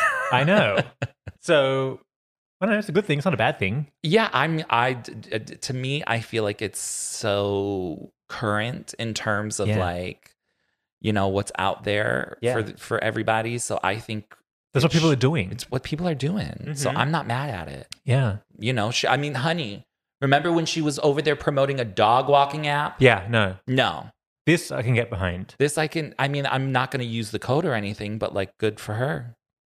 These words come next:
Speaker 2: Well, good she's encouraging, you know, productivity.
Speaker 1: Exactly.
Speaker 2: <laughs> Not just
Speaker 1: Exactly.
Speaker 2: spending.
Speaker 1: Exactly. Now, um, so the Winklevoss twins got the Gemini, but they're also teaming up with Black Girl Code.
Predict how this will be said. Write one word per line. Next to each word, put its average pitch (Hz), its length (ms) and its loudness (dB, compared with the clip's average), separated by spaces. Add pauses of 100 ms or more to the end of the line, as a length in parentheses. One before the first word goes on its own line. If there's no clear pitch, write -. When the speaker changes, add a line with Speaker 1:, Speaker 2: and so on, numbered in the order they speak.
(340)
Speaker 2:
Well, 175 300 4 (180)
good 180 100 0
she's 165 140 -6
encouraging, 123 640 2
you 110 80 4
know, 95 160 4 (160)
productivity. 101 640 0 (540)
Speaker 1:
Exactly. 104 800 0
Speaker 2:
<laughs> - 40 -10
Not 113 200 4
just 113 100 -2
Speaker 1:
Exactly. 101 160 2 (140)
Speaker 2:
spending. 98 440 0 (160)
Speaker 1:
Exactly. 87 800 -4 (340)
Now, 113 640 0
um, 98 500 -2
so 117 160 -6
the 113 140 -4
Winklevoss 143 640 -2
twins 120 320 -8
got 104 180 -8
the 110 60 -16
Gemini, 95 580 -4
but 95 260 -4
they're 123 240 -2
also 147 360 -2
teaming 123 480 -8
up 117 400 -4
with 104 640 -4 (600)
Black 135 260 0
Girl 98 200 0
Code. 71 500 -6